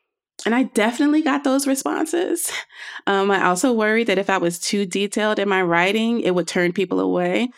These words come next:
And, you know, sometimes it did. Sometimes people would see a long sentence and immediately check out. But my specificity served a purpose. Instead of me just saying, "I want a house someday," and then people showing me these dilapidated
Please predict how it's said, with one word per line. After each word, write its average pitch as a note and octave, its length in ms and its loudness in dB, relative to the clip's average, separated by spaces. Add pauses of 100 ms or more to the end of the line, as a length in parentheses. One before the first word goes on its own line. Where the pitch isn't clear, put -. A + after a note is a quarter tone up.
(260)
And, F4 280 2
you D4 60 4
know, D#4+ 220 4
sometimes A3 440 0
it C4 140 0
did. E3+ 560 0
Sometimes G#3 680 -2
people A3 340 -2
would F#3+ 140 0
see A3 220 0
a G#3 80 2
long G3+ 240 2
sentence A#3 520 -2
and F#3+ 140 0
immediately F3 640 2
check - 280 -4
out. - 260 0 (320)
But A3+ 360 0 (340)
my G#3+ 100 0
specificity B3+ 840 0
served G#3+ 380 0
a F3+ 60 -2
purpose. - 680 -4 (260)
Instead B3 320 0
of C4 100 2
me C4 160 4
just A3 200 0
saying, F#3 400 2
"I C4+ 100 2
want D4+ 180 4
a B3 40 0
house F3+ 320 0
someday," - 640 -6 (240)
and F3+ 140 4
then F3 360 4
people G3 280 -4
showing F3 480 2
me E3 400 2
these E3 380 0
dilapidated E3 1000 0